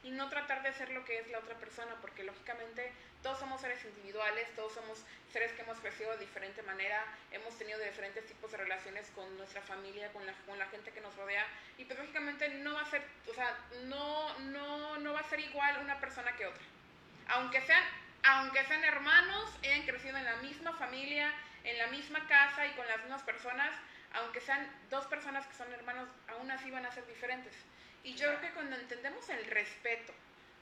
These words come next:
Speaker 1: de esa parte de que no todos somos iguales, pues yo creo que la, la, la sociedad puede ir cambiando.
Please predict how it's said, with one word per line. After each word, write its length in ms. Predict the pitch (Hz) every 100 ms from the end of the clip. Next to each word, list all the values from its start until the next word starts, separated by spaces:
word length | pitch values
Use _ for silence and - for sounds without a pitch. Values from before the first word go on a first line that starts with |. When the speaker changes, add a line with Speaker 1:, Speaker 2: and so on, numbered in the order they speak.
| -
Speaker 1:
de 100 | 226
esa 260 | 233 302 302
parte 260 | 247 254 233
de 140 | 196
que 100 | 208
no 120 | 220
todos 260 | 233 254 254
somos 260 | 247 247 -
iguales, 400 | 208 214 220 269 -
pues 100 | 214
yo 80 | 220
creo 140 | 233
que 80 | 247
la, 120 | 226 196 -
la, 240 | 202 196
la 180 | 202 202
sociedad 260 | 220 214 214 -
puede 200 | 226 220
ir 100 | -
cambiando. 480 | 214 214 208 202